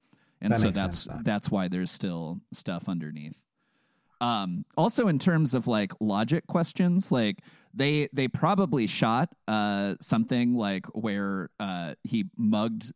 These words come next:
Speaker 1: <laughs> he mugged the one guy who was, uh, who was in overalls. But that is a hallmark of Joel Silver, uh, just putting his foot down and just saying, like,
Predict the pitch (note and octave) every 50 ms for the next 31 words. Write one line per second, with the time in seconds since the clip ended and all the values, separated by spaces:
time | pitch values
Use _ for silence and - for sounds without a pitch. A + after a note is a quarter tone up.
0 | _ - - - - - - - - - - B3 A#3+ F#3 - - C3 A#2+ B2 B2
1 | A#2+ A#2 - B2+ G#2+ A2 B2+ A#2 G#2 G#2+ A2+ A2+ B2 A2+ A2 G#2 G#2 G#2+ A2 A2+
2 | A#2+ A#2+ - A2+ A2+ A#2+ A2 G2 G2+ G2 G2 A2 - - - - G#2+ G#2+ G2+ F#2+
3 | G2 G2 G2 - A#2+ A2+ A2 A2 G#2 - A2+ G2+ G2 G2 G#2+ G#2 A2 G2 G2 F#2+
4 | F#2 F2+ - - - - - - - - C3 B2 A#2+ C3+ C#3+ D#3 E3+ F3 E3 D3
5 | B2 - - - - B2 A#2 A2 G2+ - - C3+ B2+ B2+ B2+ B2+ B2 B2 A#2 -
6 | A#2 F#2+ G#2 - G#2 G#2 A2+ B2+ A#2+ - - - C3+ C3 A#2+ - F#2+ F2+ F2 -
7 | - _ _ _ _ _ _ - A#2+ A#2 G#2+ G2+ G2 G2 G#2+ - - - C#3 C3+
8 | C3 B2+ A#2+ A2+ - - - C#3 B2 - A#2 A2+ G#2+ G2 G2 F#2+ F#2+ G2 - A2
9 | A2 G#2+ G#2+ G2+ - - A2 G#2+ G#2+ G#2 G#2 G2 F#2+ F#2